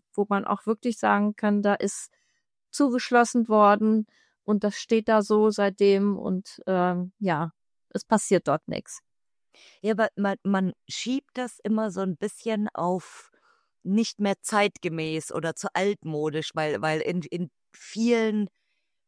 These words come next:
Speaker 2: Kurorten kennt man natürlich so diese klassischen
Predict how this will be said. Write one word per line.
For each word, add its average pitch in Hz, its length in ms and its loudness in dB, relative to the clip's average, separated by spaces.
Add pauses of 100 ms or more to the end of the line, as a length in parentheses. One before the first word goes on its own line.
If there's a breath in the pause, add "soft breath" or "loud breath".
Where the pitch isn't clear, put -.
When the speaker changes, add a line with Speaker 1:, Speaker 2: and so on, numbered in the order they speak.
(120)
Speaker 2:
Kurorten 202 960 0
kennt 190 340 -4
man 180 160 -4
natürlich 175 380 -6
so 170 120 -6
diese 160 280 -6
klassischen 156 1200 -8